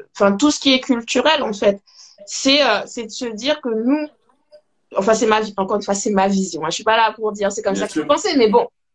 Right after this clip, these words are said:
Speaker 2: Non, non, non, non, mais c'est, c'est, ce sont, on partage, c'est un partage.
Speaker 1: Je viens de lire la bi-, la, l'autobiographie de Jocelyne Berroir et
Speaker 2: Ah, je
Speaker 1: je,
Speaker 2: l'ai
Speaker 1: je
Speaker 2: regardée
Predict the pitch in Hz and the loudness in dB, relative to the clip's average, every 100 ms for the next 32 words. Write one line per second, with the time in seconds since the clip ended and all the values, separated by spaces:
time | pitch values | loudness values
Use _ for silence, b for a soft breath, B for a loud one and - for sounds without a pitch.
0 | - 247 339 370 403 349 233 113 120 113 | -4 0 0 0 0 0 -2 -2 0 0
1 | 107 107 104 101 - 107 123 120 117 113 | 0 -2 -6 -6 -10 -6 0 0 0 0
2 | 120 107 127 123 131 135 147 - 240 180 | 0 0 0 -2 -2 0 0 0 -8 -10
3 | - _ 160 254 262 _ _ _ 214 285 | -16 _ -16 -16 -18 _ _ _ 2 4
4 | 294 415 392 349 359 311 240 233 240 - | 4 4 4 4 4 4 2 -2 -8 -2
5 | 214 214 208 202 196 - - 226 269 277 | 2 4 4 4 2 -2 -4 2 2 2
6 | 339 269 277 254 233 240 262 226 220 214 | 0 4 2 4 0 0 -2 4 4 4
7 | 202 - 196 185 170 170 240 - - _ | 2 2 2 4 4 4 4 2 -2 _
8 | _ _ 262 285 269 214 220 - 202 214 | _ _ 4 4 0 0 0 0 0 2
9 | - - 208 | 4 2 0